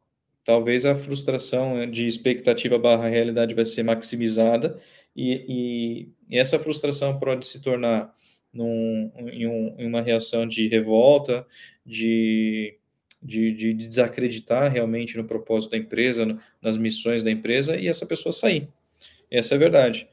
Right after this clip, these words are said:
E ela, quando sai, você também vai ter de novo aquele custo de contratação de pessoas, et cetera. Não tô falando que você precisa ficar fe-, refém, você dono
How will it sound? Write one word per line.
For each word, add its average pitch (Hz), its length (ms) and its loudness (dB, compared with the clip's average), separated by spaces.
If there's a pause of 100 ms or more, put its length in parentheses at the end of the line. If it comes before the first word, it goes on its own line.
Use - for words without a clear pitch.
(280)
E 120 120 2
ela, 135 240 8
quando 131 280 -2
sai, 147 360 4
você 123 220 0
também 135 360 2
vai 117 140 4
ter 120 140 -4
de 123 120 -6
novo 151 440 6
aquele 123 320 -2
custo 127 640 -6 (320)
de 113 160 -10
contratação 113 580 -6
de 110 80 -6
pessoas, 131 480 -4
et 139 140 -6
cetera. - 260 -4
Não 117 60 -12
tô 156 100 -2
falando 160 260 0
que 156 100 -8
você 151 180 -4
precisa 151 200 -2
ficar 147 200 -4
fe-, - 160 -6
refém, 139 640 0
você - 260 -8
dono 127 400 0